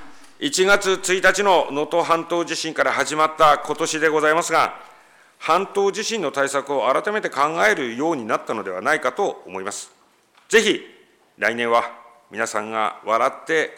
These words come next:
過ごせる一年になっていただきたいと思います。それでは、恒例によりまして、最後にこの言葉で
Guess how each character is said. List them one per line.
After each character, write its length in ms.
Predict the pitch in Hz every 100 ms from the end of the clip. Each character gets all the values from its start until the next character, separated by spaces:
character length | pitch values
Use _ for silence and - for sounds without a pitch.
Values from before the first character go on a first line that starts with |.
| -
過 80 | 147
ご 100 | 160
せ 180 | - 185
る 200 | 160 -
一 240 | 117 156
年 140 | 160 139
に 100 | 113
な 120 | 131
っ 80 | -
て 80 | 110
い 80 |
た 100 | 120
だ 100 | 120
き 60 | 113
た 100 | 123
い 80 | 120
と 60 |
思 80 | 90
い 40 | 95
ま 60 |
す。 200 | - - _ _ _ _ - - - _ _ _ _ _ _ _
そ 160 | - 175
れ 60 |
で 60 | 185
は、 320 | 156 - - - - - -
恒 200 | 165 165
例 180 | 160 151
に 220 | 147 127
よ 80 | 127
り 80 | 135
ま 80 |
し 100 | 131
て、 260 | - 135 -
最 340 | - 214 247
後 80 | 220
に 180 | 247 180 - - - -
こ 140 | - 190
の 220 | 233 -
言 240 | 202 220
葉 100 | 240
で 220 | 220 240